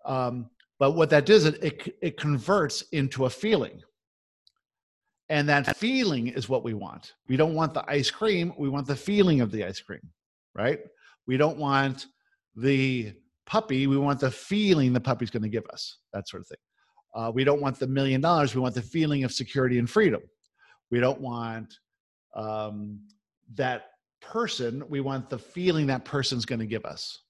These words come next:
right? And when they don't give us that feeling, then we try and contra-, control them 'cause we're trying to get that feeling. So a lot of things we do,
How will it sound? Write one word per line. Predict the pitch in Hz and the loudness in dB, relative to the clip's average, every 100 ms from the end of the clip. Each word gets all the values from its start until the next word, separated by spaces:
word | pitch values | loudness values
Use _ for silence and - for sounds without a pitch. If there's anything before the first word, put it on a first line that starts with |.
| _ _ | _ _
right? | 107 123 - _ _ _ _ | -8 -8 -12 _ _ _ _
And | 127 | -4
when | 139 | -2
they | 143 143 | 0 4
don't | 185 190 | 4 4
give | 196 | 4
us | 170 | 4
that | 170 143 | 4 2
feeling, | - 247 220 147 143 156 _ | 4 6 6 6 4 -2 _
then | 127 | -2
we | 123 | 0
try | 131 | 2
and | 113 | 0
contra-, | 104 - 104 _ | -2 -8 -12 _
control | - 104 107 92 | -10 -6 -6 -8
them | - _ _ | -10 _ _
'cause | 113 | -6
we're | 113 | -6
trying | 139 143 | 0 2
to | 139 | 4
get | 131 - | 0 -2
that | 113 - | -6 -6
feeling. | 123 78 - _ _ - - _ _ | -8 -8 -14 _ _ -20 -20 _ _
So | - 156 147 139 139 - _ _ _ _ _ _ _ _ _ _ _ _ _ _ _ - | 4 8 8 6 0 -16 _ _ _ _ _ _ _ _ _ _ _ _ _ _ _ -4
a | 135 | 2
lot | 160 214 | 4 6
of | 233 | 4
things | 160 139 131 | 4 2 2
we | 135 | -2
do, | 117 120 110 117 | 0 0 0 -4